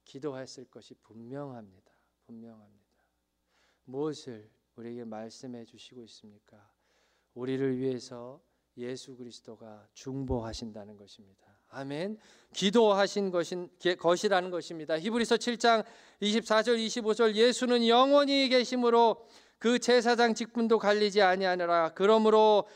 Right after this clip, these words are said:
자기를 힘입어 하나님께 나아가는 자들을 온전히 구하실 수 있으니,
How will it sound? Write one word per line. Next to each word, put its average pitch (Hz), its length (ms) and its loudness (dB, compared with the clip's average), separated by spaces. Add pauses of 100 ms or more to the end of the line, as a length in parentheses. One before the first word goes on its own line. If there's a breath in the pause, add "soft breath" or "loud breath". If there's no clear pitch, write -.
(180 loud breath)
자기를 233 500 2
힘입어 240 540 2
하나님께 233 580 2
나아가는 247 720 4
자들을 220 380 0
온전히 285 600 4
구하실 240 420 -2
수 - 120 -12
있으니, 214 480 -4